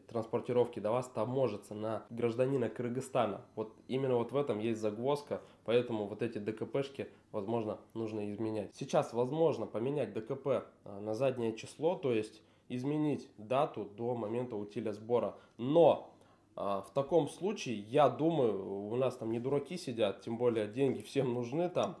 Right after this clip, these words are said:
поэтому их будут считать, а, до каждой копейки. В таком случае, я думаю, что будут подниматься документы именно с декларацией с китайской стороны, а также, а, э, С М Р-ки,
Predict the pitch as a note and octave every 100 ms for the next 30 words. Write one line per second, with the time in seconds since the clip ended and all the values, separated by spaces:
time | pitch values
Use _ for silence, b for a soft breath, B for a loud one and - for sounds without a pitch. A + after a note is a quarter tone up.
0 | B B - A#2 A#2+ B2 B2 C3 C3 -
1 | - B2+ C3 B2+ - - C3+ C3 B B
2 | - G2+ G#2+ A2 B2 A#2 A#2+ C3 B2+ C3
3 | G2 - - B B _ C3+ C3+ E3 C#3
4 | E3+ G#3+ - A#2+ A2 B2+ D3+ C#3+ A2 -
5 | A2+ B2+ C#3 - A2+ A#2 C3 C#3+ C#3 G2+
6 | A2 B2 C3+ E3 E3 A2 B2+ A#2+ G#2+ D3+
7 | G3 C#3 C#3 C#3+ C3+ G#2+ - A#2+ D3 D#3+
8 | - - A#2+ B2 B2 G#2+ C3 B2+ A2+ G#2+
9 | B B B - G2+ G2 - - G#2+ G#2+
10 | G2+ A2+ A#2 C3 D3 - G#2+